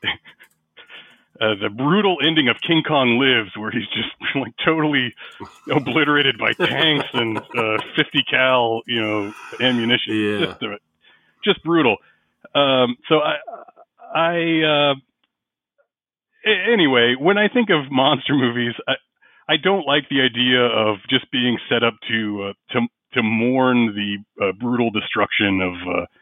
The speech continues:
Speaker 1: of the monster at, at, at the
Speaker 2: Mm.
Speaker 1: hands of, uh, of, of truly bloodthirsty humans, you know?
Speaker 2: Yeah, I, I, I'm, I'm there with you. I, I don't really care for just giant, e-, giant Animal X.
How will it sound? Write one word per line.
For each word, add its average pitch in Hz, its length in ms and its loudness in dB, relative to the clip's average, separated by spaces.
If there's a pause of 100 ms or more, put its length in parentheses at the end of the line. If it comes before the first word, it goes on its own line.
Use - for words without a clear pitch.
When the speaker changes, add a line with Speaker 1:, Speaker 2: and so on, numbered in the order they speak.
(380)
Speaker 1:
of 92 60 -4
the 101 80 -2
monster 87 480 -2
at, 90 140 -10
at, 92 100 -4 (180)
at - 120 -6
the - 80 -4
Speaker 2:
Mm. 107 280 2
Speaker 1:
hands 92 240 0
of, 87 260 -6
uh, 85 200 -6 (520)
of, 127 120 2 (120)
of 123 120 0 (120)
truly 180 440 2
bloodthirsty 117 640 0
humans, 98 480 0
you 95 80 -8
know? 92 160 -12 (560)
Speaker 2:
Yeah, 110 480 0
I, 185 160 2 (100)
I, 175 200 2
I'm, 202 500 2
I'm 190 80 0
there 160 180 4
with 107 320 0
you. 117 160 4
I, 120 160 2 (100)
I - 20 0
don't 160 200 2
really 117 160 2
care 101 320 0
for 104 160 -4
just 95 380 -6
giant, 90 480 -2
e-, 85 400 -12 (120)
giant 101 500 2
Animal 95 320 -2
X. - 500 -6